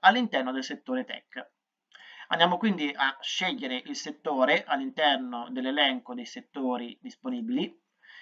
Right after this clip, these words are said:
e spingiamo il tasto search. A questo punto l'outcome che viene dato è quello di centotrentuno azioni.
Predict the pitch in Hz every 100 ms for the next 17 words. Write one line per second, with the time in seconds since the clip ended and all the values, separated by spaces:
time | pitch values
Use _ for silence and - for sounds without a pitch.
0 | - 202 - 254 190 123 123 147 202 180
1 | - 127 - 135 127 113 - - - _
2 | _ _ - - - 180 220 226 233 247
3 | 240 262 - 190 185 160 - 143 131 135
4 | 143 151 151 165 131 - 196 - _ -
5 | 214 - 190 202 185 175 - 202 180 -
6 | 208 190 180 - - 135 143 151 - _
7 | 165 - - 135 113 113